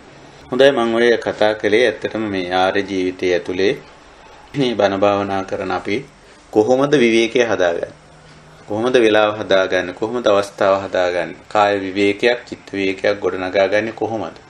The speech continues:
හුඟක් අයගේ අපිට බෑ, බෑ, නැහැ, අපිට වෙලාවක් නැහැ, ඉඩ නැහැ.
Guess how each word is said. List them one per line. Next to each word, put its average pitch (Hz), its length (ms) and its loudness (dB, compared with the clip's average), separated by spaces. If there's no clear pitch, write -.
හුඟක් 117 420 6
අයගේ 117 300 4
අපිට 110 280 0
බෑ, 98 300 4
බෑ, 98 280 2
නැහැ, 104 420 -6
අපිට 95 260 -6
වෙලාවක් 98 640 0
නැහැ, 101 300 -10
ඉඩ 87 240 -6
නැහැ. 98 320 -4